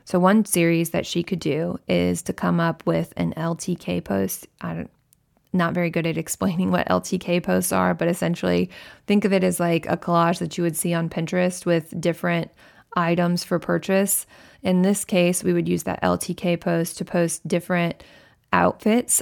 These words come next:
or styles that you could use in conjunction with the hair bows that she sells.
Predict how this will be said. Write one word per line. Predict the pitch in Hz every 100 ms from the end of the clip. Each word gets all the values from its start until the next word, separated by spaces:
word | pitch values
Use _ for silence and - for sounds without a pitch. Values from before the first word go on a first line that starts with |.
| -
or | 190 175
styles | - 180 170 175 190 196 -
that | - 180
you | 170 170
could | 170
use | 165 170 170 170 - _ -
in | 185
conjunction | 180 175 170 165 170 170 165 160 196 _ -
with | 175 170 -
the | 180
hair | 160 175 165
bows | 165 170
that | 170 -
she | 170
sells. | 170 113 107 - -